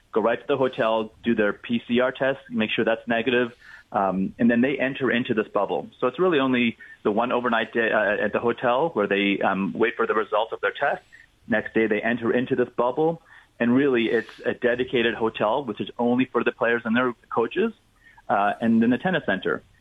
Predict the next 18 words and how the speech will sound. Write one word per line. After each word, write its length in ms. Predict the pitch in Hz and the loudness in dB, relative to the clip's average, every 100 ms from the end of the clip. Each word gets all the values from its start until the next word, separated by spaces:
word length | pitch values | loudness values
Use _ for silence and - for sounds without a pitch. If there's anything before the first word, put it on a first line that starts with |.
| _ - | _ -2
Um, 400 | 104 95 98 104 - | 0 2 0 -2 -2
so 60 | |
that's 220 | 117 127 | -2 0
the 60 | - | 0
only 120 | 139 | 0
places 300 | 143 123 131 | 0 -2 -2
that 140 | 113 107 | -2 -2
they 100 | 117 | -2
can 160 | 123 | 0
go 480 | 110 110 110 110 117 | 2 2 2 -2 -6
for 120 | - 113 | -2 0
their 160 | 107 | 0
entire 340 | 104 110 107 107 | -2 -2 -2 -2
stay 160 | 110 | -2
while 220 | 104 104 | 0 0
they're 160 | 101 98 | 0 0
in 120 | 107 | 0
Toronto. 540 | 107 98 90 90 65 | 0 0 0 -2 -4